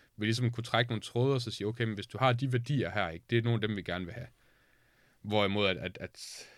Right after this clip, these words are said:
det kommer også til at lyde så, så, så hårdt, men altså, hvis vi havde en eller anden, øh, atten-årig gut, der aldrig havde haft et fritidsarbejde, der aldrig havde gået til noget holdsport, altså bare havde siddet isoleret set, og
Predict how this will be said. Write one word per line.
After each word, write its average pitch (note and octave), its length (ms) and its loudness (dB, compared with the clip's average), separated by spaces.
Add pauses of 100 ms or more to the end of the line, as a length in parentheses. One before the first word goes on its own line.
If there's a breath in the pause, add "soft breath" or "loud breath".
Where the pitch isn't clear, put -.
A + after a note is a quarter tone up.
(800 soft breath)
det G#2 120 -10
kommer G2 180 -2
også G2 140 -4
til A2+ 80 0
at G2 60 0
lyde G#2 160 0
så, G2+ 200 0 (100)
så, F2 400 -2
så - 180 -4
hårdt, B2 320 -2
men G#2 240 -4
altså, G2 200 -6 (400 loud breath)
hvis G#2 180 -6
vi G2+ 60 0
havde A#2+ 180 6
en A#2+ 60 4
eller A2 120 4
anden, A2+ 220 2
øh, F#2 340 0
atten-årig A#2 400 2
gut, A2+ 220 0
der F2 80 -4
aldrig G2 200 0
havde F#2 40 2
haft G#2+ 160 -4
et F#2+ 60 -12
fritidsarbejde, F#2+ 800 0
der F2+ 60 -6
aldrig G2+ 240 -2
havde F#2+ 140 -6
gået G#2+ 260 0
til A2 60 -6
noget F#2+ 140 -4
holdsport, G2 500 -2
altså F2 220 -10 (320)
bare G#2+ 120 4
havde A2 140 4
siddet A#2+ 300 4
isoleret G2+ 460 2
set, F2+ 280 0
og E2 200 -8